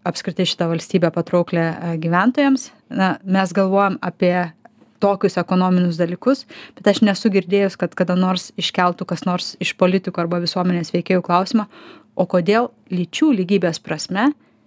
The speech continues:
Vilnius ir visa Lietuva negalėtų padaryti to proveržio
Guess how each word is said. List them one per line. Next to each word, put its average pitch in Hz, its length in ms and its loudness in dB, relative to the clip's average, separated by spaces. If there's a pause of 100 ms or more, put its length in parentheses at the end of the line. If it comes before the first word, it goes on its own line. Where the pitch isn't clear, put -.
(140)
Vilnius 208 580 2
ir 185 140 -2
visa 185 240 -2
Lietuva 185 520 0
negalėtų 185 800 2 (580)
padaryti 180 440 2
to 165 120 -4
proveržio 180 560 0